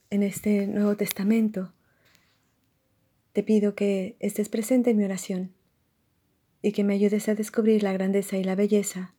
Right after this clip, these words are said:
de la elección divina. Mm, quiero invitarles a meditar esta mañana en el Evangelio de Mateo, capítulo diez, versículos del uno al siete.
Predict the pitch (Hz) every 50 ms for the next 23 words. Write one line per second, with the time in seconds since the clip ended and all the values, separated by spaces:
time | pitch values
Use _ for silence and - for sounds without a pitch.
0 | _ _ _ _ _ _ _ _ _ _ _ _ _ _ _ _ _ - 208 202
1 | 196 190 190 185 185 190 185 - - - 190 190 185 185 185 180 175 180 170 -
2 | _ _ _ _ _ _ _ _ _ _ _ _ _ _ _ _ _ _ _ _
3 | _ _ _ _ _ _ _ _ _ _ _ _ _ _ _ _ _ - - 196
4 | 202 196 196 196 190 190 190 190 185 170 _ _ _ _ _ _ - - 220 220
5 | 220 226 220 220 220 214 214 208 208 208 196 - _ _ _ _ - _ _ _
6 | _ _ _ _ _ _ _ _ - - 220 214 208 214 254 254 262 262 277 277
7 | 277 262 226 226 214 208 214 - 208 208 208 208 202 - - 208 202 202 202 202
8 | 196 196 196 196 208 - _ _ _ _ - - - _ _ _ _ - 208 214
9 | 214 202 208 208 202 196 - - 208 220 220 220 208 196 190 190 185 202 208 214
10 | 233 240 240 233 220 214 202 - 196 196 190 185 196 196 202 240 - - - 190
11 | - - 208 208 - 214 202 190 190 185 185 190 185 185 180 175 - - 180 170
12 | 175 - 180 170